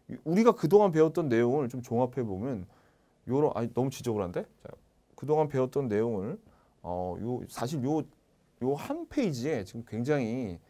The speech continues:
어, 어떤 경제의 메커니즘이 여기 다 들어가 있어요. 그러니까 요거를 여러분들이 좀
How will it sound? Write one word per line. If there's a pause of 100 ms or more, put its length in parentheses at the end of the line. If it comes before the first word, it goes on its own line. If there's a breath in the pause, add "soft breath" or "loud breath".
(640 soft breath)
어,
어떤 (360)
경제의
메커니즘이
여기
다
들어가
있어요.
그러니까
요거를
여러분들이
좀